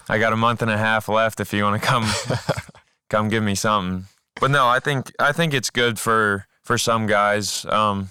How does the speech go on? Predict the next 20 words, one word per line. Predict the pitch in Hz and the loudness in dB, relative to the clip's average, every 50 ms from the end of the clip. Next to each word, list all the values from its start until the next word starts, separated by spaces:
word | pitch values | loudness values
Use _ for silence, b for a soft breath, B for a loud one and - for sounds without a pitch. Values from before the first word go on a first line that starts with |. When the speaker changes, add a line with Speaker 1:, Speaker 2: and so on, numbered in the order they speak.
| _ - | _ -6
Speaker 1:
at | - 104 101 | -4 -4 -2
the | - 104 | -2 -2
higher | 98 101 104 104 101 101 | 0 0 2 2 2 2
level. | 98 98 98 98 95 101 101 98 101 98 | 2 2 2 2 0 0 -2 -2 -4 -4
I | 98 101 | -4 -2
mean, | 101 101 101 | -2 0 0
they | 101 98 | 0 0
do | 95 101 101 95 | 0 2 2 2
a | 95 | 4
lot | 98 98 95 - | 4 2 2 0
for | - 101 | -2 -4
their | 95 98 98 | -2 -2 -2
universities, | 98 98 95 92 87 92 95 95 92 - 95 98 95 95 92 | -2 -2 -2 0 0 0 0 0 -2 -4 -4 -2 -4 -4 -6
but, | 92 - 92 90 82 - b b b b - | -4 -2 0 0 0 -2 b b b b -6
I | - | -4
mean, | 90 92 90 | -2 0 0
I | 92 92 90 | 0 0 2
don't | 95 92 90 92 | 0 0 0 -2
expect | 87 - - - 92 90 85 - | -4 -6 -4 -2 -2 -2 -2 -2
anything | 95 90 90 90 87 - 92 90 87 87 87 | -4 -2 -2 -2 -2 -2 -2 0 0 -2 -4